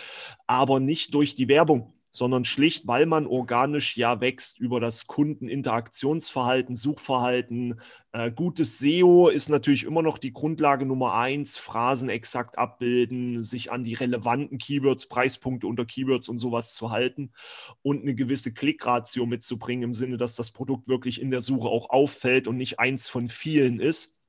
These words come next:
Ähm, die Hula-Hoop-Reifen sind ein schönes Beispiel. Ja? Auf jedem Bild ist ein Reifen und eine Frau, aber die Unterschiede sind, äh, feinst granular im Cent-Bereich der Produkte.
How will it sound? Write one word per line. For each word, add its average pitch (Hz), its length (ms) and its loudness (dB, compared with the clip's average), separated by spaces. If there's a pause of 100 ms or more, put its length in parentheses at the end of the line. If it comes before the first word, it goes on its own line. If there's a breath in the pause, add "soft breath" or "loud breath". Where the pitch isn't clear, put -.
(880)
Ähm, 127 400 -4
die 131 100 -6
Hula-Hoop-Reifen 143 840 6
sind 139 140 0
ein 131 100 2
schönes 139 320 2
Beispiel. 127 380 2
Ja? 120 240 2
Auf 113 160 -2
jedem 147 280 2
Bild 151 200 2
ist 123 140 -2
ein 117 80 -4
Reifen 131 280 2
und 123 100 -2
eine 120 60 -2
Frau, 180 380 6 (420 loud breath)
aber 147 320 6
die 131 120 2
Unterschiede 151 580 2
sind, 139 380 2
äh, 123 160 0
feinst 135 480 -2
granular 135 460 2
im 131 100 -2
Cent-Bereich 123 560 0
der 117 100 -2
Produkte. 131 460 -4